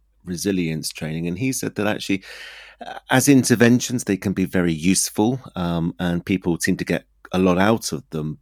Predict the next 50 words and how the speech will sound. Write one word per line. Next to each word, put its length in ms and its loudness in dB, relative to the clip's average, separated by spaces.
but 260 -2
it's, 320 -10
it's 240 0
a 60 -4
bit 200 2
like 220 0
any 280 4
sort 200 -2
of 60 -6
training 380 -2
that 100 -2
anyone's 300 0
ever 180 -4
been 220 -4
on, 200 0
that 120 -4
if 140 -6
you 60 -2
then 200 0
return 320 0
to 140 -6
the, 480 -2
to 80 -10
the 100 -6
workplace 560 -4
and 100 -6
actually 220 -8
nothing 300 -6
has 160 -8
really 280 -8
ever 220 -10
changed, 720 -4
or 140 0
you 100 0
can't 300 -2
put 140 -8
it 120 -4
into 280 -4
practice, 560 -2
you 100 -16
kind 280 -8
of 100 -14
lose 280 -2
what 160 -8
you 120 -4
learned. 460 -6
Um, 400 -10
so 220 0
I 60 6
think 260 2